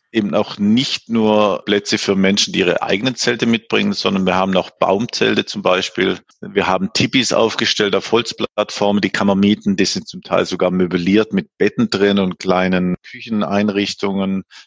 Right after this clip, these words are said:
Dann haben wir eine Skiliftgondel, die steht bei uns im Camp, die ist mit einem Bett ausgestattet. Und wir haben im, im Randbereich dann auch Plätze für Campervans. Also sagt man heutzutage, früher hat man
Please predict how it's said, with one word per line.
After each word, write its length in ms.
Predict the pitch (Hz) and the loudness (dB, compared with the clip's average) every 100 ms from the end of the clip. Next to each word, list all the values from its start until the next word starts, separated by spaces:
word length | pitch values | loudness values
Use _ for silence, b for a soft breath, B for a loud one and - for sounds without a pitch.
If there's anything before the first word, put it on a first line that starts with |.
| _ | _
Dann 120 | 98 | -4
haben 120 | 92 98 | -2 0
wir 60 | |
eine 100 | 98 | 0
Skiliftgondel, 1120 | 90 - 107 131 147 - 117 113 120 120 120 | 0 0 0 0 -2 -4 0 2 2 -2 -4
die 100 | 110 | -2
steht 300 | 104 - 107 | -2 0 -2
bei 80 | - | -2
uns 160 | 104 101 | -2 -4
im 100 | 98 | -8
Camp, 360 | - 104 107 - - | -4 -4 -4 -8 -6
die 180 | 95 | -4
ist 420 | - - - - - | -4 -6 -8 -10 -14
mit 160 | 92 _ | -20 _
einem 100 | _ | _
Bett 220 | - 104 | -6 -4
ausgestattet. 920 | - 101 - - - 101 92 92 - - _ _ _ - | -2 -4 -4 -6 -2 -2 -2 -4 -10 -14 _ _ _ -4
Und 160 | 110 | 0
wir 60 | 117 | 2
haben 360 | 110 110 107 - 110 | 2 0 -2 -4 -4
im, 180 | 101 98 | -2 0
im 160 | 104 | 0
Randbereich 760 | 92 87 101 113 117 92 95 101 | 0 0 0 0 -2 2 2 2
dann 180 | 107 90 | -2 0
auch 280 | 92 - | -2 -2
Plätze 680 | - 92 95 - - 101 98 | -6 0 0 0 -6 0 0
für 540 | 90 - 92 90 90 85 | -2 -4 0 2 2 -2
Campervans. 880 | - 104 78 120 101 110 117 - - _ | -4 -2 0 0 0 0 -2 -6 -10 _
Also 220 | - 98 | -20 -20
sagt 300 | 92 101 - | -8 -8 -6
man 100 | 107 | -6
heutzutage, 600 | 101 90 127 - - - | -4 -2 -2 -2 -4 -4
früher 280 | - - 98 | -6 -2 0
hat 160 | 95 | 0
man 80 | - | -2